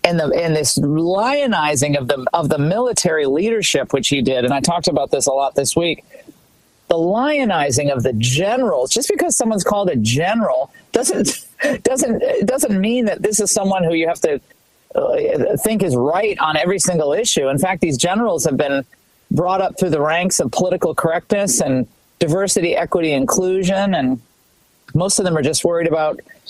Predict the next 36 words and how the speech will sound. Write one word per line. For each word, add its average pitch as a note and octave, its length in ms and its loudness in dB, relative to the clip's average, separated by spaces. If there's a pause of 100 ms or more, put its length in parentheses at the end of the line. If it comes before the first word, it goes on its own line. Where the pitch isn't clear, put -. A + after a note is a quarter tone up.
(120)
the D#3 160 2
defense G3 380 0
contractor D#3+ 560 0
board D#3 300 0
that D#3 120 -2
they're D#3 80 2
gonna D3+ 160 0
land D#3+ 320 0
on E3 240 0
in D3+ 180 -4
five E3 320 0
years. G3+ 400 -2 (600)
So F3 500 0
Trump, B3+ 280 0
I A3 80 2
think, - 340 -2
ha-, - 480 0
has F3 120 0
had E3+ 200 0
his D#3 120 0 (120)
eyes D#3+ 480 0
opened F3 580 0 (440)
about D#3 260 0
the - 80 2
truth E3 500 0
of D3 460 0
the D#3 80 0
bureaucracy, D3+ 760 0
the C3 100 2
truth F3 400 0
about D3 260 0
the C3+ 80 2
Pentagon, D3+ 560 2
the A2+ 80 0
failures D#3+ 600 0
there. D#3 360 0